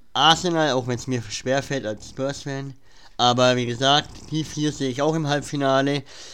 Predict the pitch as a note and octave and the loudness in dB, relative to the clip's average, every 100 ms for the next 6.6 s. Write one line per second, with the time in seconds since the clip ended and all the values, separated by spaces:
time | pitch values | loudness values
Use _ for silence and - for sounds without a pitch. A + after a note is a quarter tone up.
0 | - - - - C#3 B2+ D3 D3 D3 D#3+ | -20 -20 -20 -8 -6 -4 0 4 6 6
1 | D#3+ D3+ D3 C#3+ B2 B2 - A#2+ B2 A2+ | 4 2 0 0 0 -2 -6 -4 2 4
2 | C#3 E3 F3 D#3+ D#3 D#3 E3 - D3+ D3 | 6 6 4 2 -2 -2 -4 0 2 2
3 | G#2 B2 B2 G2+ B2 C#3 C#3+ B2+ - - | 0 0 2 4 6 6 4 0 -12 -20
4 | - - - A#2+ B2+ A#2 - B2 B2 A2 | -20 -18 -12 -6 -4 -4 -6 -8 -6 -6
5 | A#2+ B2 A2+ G#2+ A2+ A2 G#2+ A2 G#2+ G#2+ | -4 -4 -6 -6 -6 -4 -6 -4 -4 -4
6 | G#2 G#2+ A2 G#2+ G#2 | -4 -4 -4 -4 -6